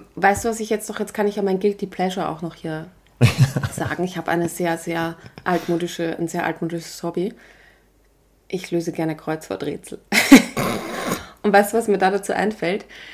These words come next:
Speaker 1: Ähm, weil ich das halt, äh, ja, im Sommer so im Urlaub und so immer gerne mal mache und das irgendwie dabei habe. Da finde ich, bei diesen Dingen auch so, merkt man,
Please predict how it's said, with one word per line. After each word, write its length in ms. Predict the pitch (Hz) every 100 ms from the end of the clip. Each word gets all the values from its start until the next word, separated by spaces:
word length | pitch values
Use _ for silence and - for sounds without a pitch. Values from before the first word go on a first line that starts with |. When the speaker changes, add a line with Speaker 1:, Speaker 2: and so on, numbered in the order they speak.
| - - -
Speaker 1:
Ähm, 500 | 190 185 180 175 170 - -
weil 220 | 180 190
ich 80 | 190
das 220 | 196 190
halt, 400 | 185 180 180 - -
äh, 480 | - 175 170 165 -
ja, 340 | - 156 160 160 -
im 160 | - 170
Sommer 300 | 185 196 180
so 140 | 180
im 120 | 165
Urlaub 240 | - 220 190
und 100 | 185
so 120 | 185
immer 260 | 180 185 180
gerne 240 | 180 175
mal 140 | 175
mache 280 | 175 165 -
und 120 | 165 - - -
das 320 | 160 160 -
irgendwie 260 | - 170 165
dabei 240 | 160 160
habe. 140 | 196 233 - - - - _ -
Da 240 | 196 311
finde 320 | 330 220 202
ich, 140 | 277 -
bei 80 | 190
diesen 560 | 185 254 311 285 240 -
Dingen 300 | 233 202 156
auch 260 | - 147
so, 240 | - 151 - - -
merkt 400 | - 202 277 -
man, 260 | 185 180